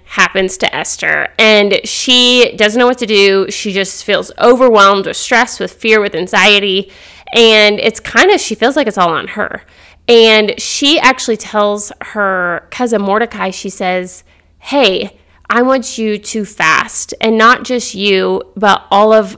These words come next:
you know, um, our <laughs> community. And I wanna do a fast, and I will fast as well. And then I will do what God tells me to do." Okay, kind of prepare for the situation. Okay, we're not gonna go into that deep right now because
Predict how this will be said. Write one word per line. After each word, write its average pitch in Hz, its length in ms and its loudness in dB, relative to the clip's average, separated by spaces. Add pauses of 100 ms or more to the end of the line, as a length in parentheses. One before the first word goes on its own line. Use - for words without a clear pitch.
you 202 160 0
know, 180 440 -2
um, 185 580 0 (240)
our 196 300 0 (240)
<laughs> - 240 -20
community. 226 760 2 (300)
And 220 160 4
I 202 140 4
wanna 220 240 0
do 196 160 -2
a 196 40 -2
fast, 165 460 0
and 190 120 0
I 170 140 2
will 220 160 0
fast - 300 -2
as 262 160 -8
well. 170 340 0 (400)
And 196 640 2
then 208 360 2
I 196 180 4
will 190 400 -2
do 202 220 0
what 180 160 0
God - 220 -4
tells - 220 -8
me 180 140 -8
to - 120 -14
do." - 120 -10 (520)
Okay, 233 400 -2
kind 190 240 -6
of - 60 -8
prepare 185 520 -2
for 180 140 -10
the 170 100 -10
situation. - 540 -14 (200)
Okay, - 140 -4
we're 190 120 -2
not 233 140 4
gonna 269 140 4
go 233 80 2
into 214 220 0
that 190 180 2
deep 190 220 -4
right 175 160 0
now 202 180 2
because - 480 -12